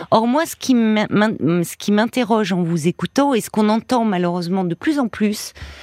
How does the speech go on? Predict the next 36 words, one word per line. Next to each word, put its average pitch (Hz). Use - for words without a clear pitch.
euh, 160
de, 151
chez 175
les 165
gens 180
de 196
votre 160
génération, 165
même 151
des 139
plus 170
jeunes, 220
c'est 247
être 214
connu 240
et 208
réussir. 202
Mais 180
alors, 190
effectivement, 277
avec 214
les 220
réseaux 226
sociaux, 220
on 269
peut 220
être 208
connu 220
sans 180
avoir 180
rien 170
fait. 165
C'est -
tragique, -
en 139
fait. -